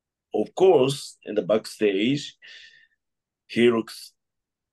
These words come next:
like, very sad. Yeah, but in front of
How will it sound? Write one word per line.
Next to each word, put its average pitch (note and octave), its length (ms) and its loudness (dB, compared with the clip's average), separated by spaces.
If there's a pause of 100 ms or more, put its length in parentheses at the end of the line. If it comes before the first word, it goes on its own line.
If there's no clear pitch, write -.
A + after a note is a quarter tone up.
(880)
like, F#2 220 -8
very G#2 380 4
sad. G2+ 480 0 (1600)
Yeah, F#2 300 -8 (520)
but F#2+ 360 0 (2000)
in A2+ 180 0
front D#3 420 0
of - 180 2